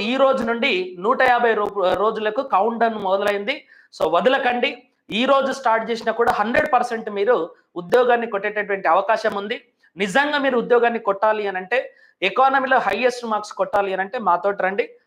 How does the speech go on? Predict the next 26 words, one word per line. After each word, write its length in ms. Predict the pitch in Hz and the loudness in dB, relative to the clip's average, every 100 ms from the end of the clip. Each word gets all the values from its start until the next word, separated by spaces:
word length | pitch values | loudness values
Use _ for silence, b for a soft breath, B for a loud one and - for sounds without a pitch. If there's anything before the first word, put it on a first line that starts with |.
| - | -8
హండ్రెడ్ 260 | 185 240 240 | 0 0 0
పర్సెంట్ 360 | 214 180 202 202 196 156 b b 175 | -2 -2 -6 -2 -2 -4 b b -8
మిమ్మల్ని 300 | 185 180 175 | -6 -2 -2
ఎకానమీలో 420 | - 226 220 214 180 | 2 2 2 0 -2
ఎక్స్పర్ట్ 420 | - - 247 247 233 | -4 -2 0 0 -4
చేసేటటువంటి 640 | 196 185 180 180 175 180 254 - b b b b | -6 -4 -6 -6 -6 -6 -8 -8 b b b b
ఆ 140 | 147 170 180 - | 4 6 4 0
స్ఫూర్తి, 500 | - 247 277 - 285 - _ - | -2 -2 0 -2 -4 -6 _ 2
ఆ 80 | 165 185 | 2 2
స్పిరిట్, 500 | - 226 247 277 285 294 294 185 | -2 0 0 2 0 0 2 0
ఆ 40 | - | 4
కమిట్మెంట్, 600 | 196 240 247 247 240 233 294 - - | 2 2 -2 -2 0 4 4 2 0
ఆ 120 | 160 170 180 | 4 6 6
హార్డ్ 240 | 214 226 233 | 6 6 4
వర్క్ 240 | 226 269 294 190 | 2 -6 -2 0
మా 80 | 175 | 2
దగ్గర 200 | - 220 208 | 2 2 2
ఉన్నది. 180 | 208 254 190 | 0 0 0
హండ్రెడ్ 300 | 196 240 240 | 2 0 2
పర్సెంట్ 300 | 208 208 240 202 | 0 0 -4 -4
we 60 | 185 | -6
will 120 | 180 165 | -6 -8
give 120 | 240 233 | -8 -8
you 80 | 233 240 | -4 -4
the 80 | 170 | 0
best. 240 | 160 - | 0 -2